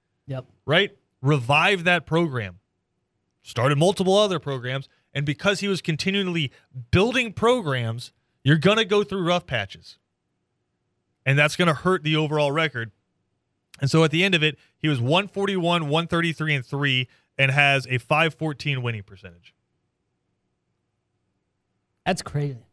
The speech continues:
Speaker 2: I just think it's so lame, and I'm gonna keep pounding the table for this. Maybe one day the College Football Hall of Fame will listen.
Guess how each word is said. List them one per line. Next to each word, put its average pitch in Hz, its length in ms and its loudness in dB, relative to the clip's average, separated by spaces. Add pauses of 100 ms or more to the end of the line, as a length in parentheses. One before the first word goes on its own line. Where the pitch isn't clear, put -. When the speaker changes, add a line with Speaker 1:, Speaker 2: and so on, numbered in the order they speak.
(140)
Speaker 2:
I 143 120 4
just 160 180 0
think 180 140 2
it's 135 160 -2
so 165 260 0
lame, 156 360 -2
and 131 80 -8
I'm 139 60 -8
gonna 143 100 -10
keep 170 240 -8
pounding 147 260 0
the 131 80 -2
table 135 300 -4
for 120 140 -2
this. 117 240 -2 (360)
Maybe 147 220 4
one 156 160 2
day 160 120 2
the 147 80 -2
College 147 240 0
Football 139 180 -2
Hall 139 140 0
of 135 60 -6
Fame 139 160 -4
will 131 100 -6
listen. 139 300 -4